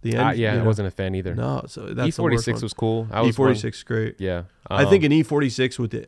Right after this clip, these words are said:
Speaker 1: S eighty-five would be, like, one of the most gangster
Speaker 2: Mm.
Speaker 1: street cars you could ever have.
Speaker 2: Yeah, the motor in those aren't, isn't too hot.
Speaker 1: The worst thing, though, was those cars just fell apart.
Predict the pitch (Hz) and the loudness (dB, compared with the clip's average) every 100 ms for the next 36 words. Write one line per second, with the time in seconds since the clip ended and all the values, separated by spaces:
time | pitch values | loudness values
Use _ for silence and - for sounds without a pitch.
0 | - 123 120 - 117 113 - 113 110 104 | -6 -4 -2 -2 -2 -4 -4 -4 -4 -6
1 | - - 110 110 110 113 110 117 113 113 | -10 -6 -4 -2 -2 -2 -4 -4 -4 -6
2 | - - 107 110 104 101 92 - - 113 | -10 -4 -2 0 -2 -2 -4 -6 -6 -8
3 | 117 120 135 110 101 104 - - - 95 | -8 -10 -12 -10 -10 -12 -12 -16 -8 -6
4 | 90 92 98 92 87 85 87 82 - 80 | -4 -4 -4 -4 -6 -8 -10 -12 -12 -16
5 | 76 87 87 85 82 85 - - 190 247 | -16 -16 -14 -14 -12 -14 -8 4 8 8
6 | 190 233 233 143 120 113 113 - 170 123 | 6 2 4 4 2 0 -2 0 -2 -2
7 | 104 - 110 98 110 110 | -4 -2 -2 -2 -6 -8